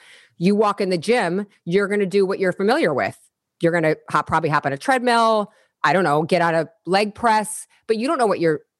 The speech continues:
you don't know how to program it. And it's not 'cause you're, don't know what you're doing. It's 'cause it's not your area of expertise. You know what I'm saying?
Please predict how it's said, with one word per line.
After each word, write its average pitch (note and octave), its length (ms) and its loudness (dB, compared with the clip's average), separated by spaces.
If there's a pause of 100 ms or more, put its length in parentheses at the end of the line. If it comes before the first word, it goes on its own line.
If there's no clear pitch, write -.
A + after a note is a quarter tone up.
you B3 100 0
don't D#4 80 2
know C#4 80 2
how F#3 60 2
to D3+ 80 -2
program C#3+ 400 0
it. G3+ 80 2
And G#3 100 0
it's G3 100 -4
not A3+ 180 0
'cause A3+ 140 -2
you're, F3+ 300 0
don't F3+ 160 0
know E3+ 100 0
what D#3+ 140 0
you're C#3+ 100 0
doing. G3 360 0
It's E3 100 -6
'cause F#3 140 -2
it's F3 160 -6
not F#3 200 0
your E3+ 280 2
area E3+ 220 2
of D#3 60 0
expertise. E3 680 -4
You D#3 80 0
know D#3+ 80 4
what D#3 100 2
I'm D#3 80 0
saying? D#3+ 400 -2